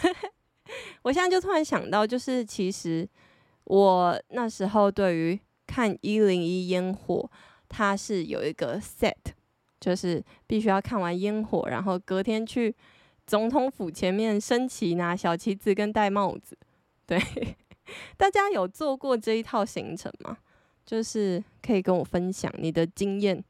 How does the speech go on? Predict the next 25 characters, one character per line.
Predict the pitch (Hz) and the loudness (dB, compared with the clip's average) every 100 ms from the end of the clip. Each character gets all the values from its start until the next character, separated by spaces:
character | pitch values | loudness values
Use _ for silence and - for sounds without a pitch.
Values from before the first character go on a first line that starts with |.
| _ _ _ | _ _ _
跟 | 180 170 - | -4 -2 -2
一 | |
些 | 185 175 | -2 0
撇 | - - _ | 0 -4 _
步。 | - - - _ _ _ _ _ _ _ _ _ _ - | -10 -10 -14 _ _ _ _ _ _ _ _ _ _ -4
好， | 190 175 - _ _ _ _ | 0 0 -4 _ _ _ _
所 | - - 247 | -6 2 2
以， | 254 202 - - | 4 2 0 2
呃， | 185 180 175 180 143 - _ _ - | 4 4 4 2 -2 -14 _ _ -6
回 | - 226 233 | 2 2 4
归 | 277 262 262 - _ - | 2 2 0 -6 _ -6
回 | 190 175 | -2 0
来， | 170 | 0
就 | 180 202 | 0 0
是， | 233 220 - - - _ _ | 2 0 0 -18 -20 _ _
呃， | - 185 185 | 0 4 6
为 | 247 | 6
什 | 247 190 | 4 2
么 | 175 | 2
我 | 175 180 - - | 2 -2 -6 -2
那 | 254 | 0
么 | 190 | 0
久 | - 180 | 0 -2
没 | 180 196 | 0 0
有 | 185 180 | 0 -2